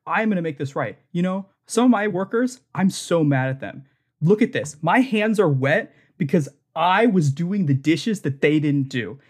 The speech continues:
And my brother was, like, wondering where I was, so he came up to me and he's like,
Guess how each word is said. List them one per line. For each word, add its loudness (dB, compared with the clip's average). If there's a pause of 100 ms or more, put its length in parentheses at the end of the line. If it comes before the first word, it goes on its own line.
(220)
And 2
my 4
brother 2
was, -4
like, 0
wondering -2
where 0
I 2
was, -6
so -4
he 0
came -4
up -8
to -12
me -8
and -6
he's -4
like, -4